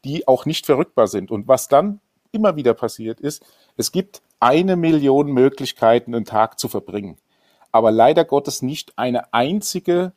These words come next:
einen Tag wieder zurückzuholen. Und da ist es dann so, dass im Projektmanagement gerade zu Beginn einem auffällt, oh, wir müssen noch den beteiligen, wir müssen noch das beteiligen, es kommen noch zusätzliche Requirements, dann was halt unheimlich oft auch passiert ist,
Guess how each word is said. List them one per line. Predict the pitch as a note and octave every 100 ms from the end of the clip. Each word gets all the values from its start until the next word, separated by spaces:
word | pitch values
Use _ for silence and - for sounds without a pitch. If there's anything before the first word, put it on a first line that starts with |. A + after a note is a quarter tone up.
| -
einen | A2
Tag | B2 B2 -
wieder | C#3 B2+
zurückzuholen. | - A2+ A#2+ - G#2 F#2+ F2
Und | - A#2 -
da | - A#2+ E3+
ist | F3+ D3+
es | D3+
dann | C#3+ C3
so, | C3+
dass | B2+ A#2+
im | C#3
Projektmanagement | A2 A2+ A#2+ - D#3 C#3+ C3+ D3 C3 B2 - - - -
gerade | A2 A2+ D#3 E3
zu | D#3
Beginn | C#3 B2 C3 C#3+ C#3+
einem | A#2+ A2+
auffällt, | - B2+ - B2+ A#2+ A#2+ _ _ _ -
oh, | D3+ G#3 E3
wir | D3
müssen | C3 C3+ C3
noch | A#2 -
den | C#3+ E3+
beteiligen, | D#3+ - C#3 C#3+ C#3 C#3+
wir | A#2
müssen | A#2 -
noch | A2 G2
das | C#3 -
beteiligen, | - - B2+ B2+ B2+ B2+ B2 _ _
es | - -
kommen | - C3+
noch | A#2+ A2+
zusätzliche | - E3 E3 - C3+ - G#2+
Requirements, | A2 A2+ C#3 D3 C#3 C#3 -
dann | B2 B2
was | D3
halt | D3 C#3+ -
unheimlich | F3 G#3 D#3 D3+ D3 -
oft | D#3+ G3+ -
auch | A#2+ A2 -
passiert | A#2 - B2+ D3
ist, | D#3 E3 -